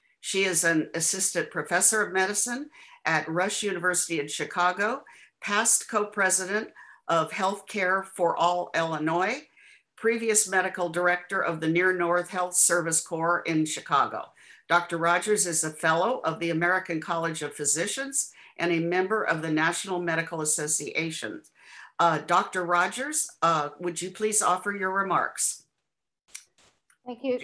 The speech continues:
Speaker 2: <clears throat> Thank you so much, Sandra. And I am, thank you for inviting me to be part of this panel, and thank you for putting all this together.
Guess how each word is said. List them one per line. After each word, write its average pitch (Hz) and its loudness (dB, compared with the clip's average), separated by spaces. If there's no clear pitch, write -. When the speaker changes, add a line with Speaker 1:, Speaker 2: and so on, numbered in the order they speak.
Speaker 2:
<clears throat> 277 -2
Thank 247 -8
you 262 -2
so 240 -6
much, 214 -4
Sandra. 202 -8
And 196 -6
I 202 -8
am, 202 -8
thank 240 -6
you 208 -6
for 202 -8
inviting 190 -6
me 185 -8
to 175 -10
be 165 -12
part 180 -8
of 170 -10
this 170 -14
panel, 202 -10
and 156 -12
thank 175 -10
you 175 -16
for 180 -10
putting 180 -6
all 170 -8
this 170 -12
together. 190 -6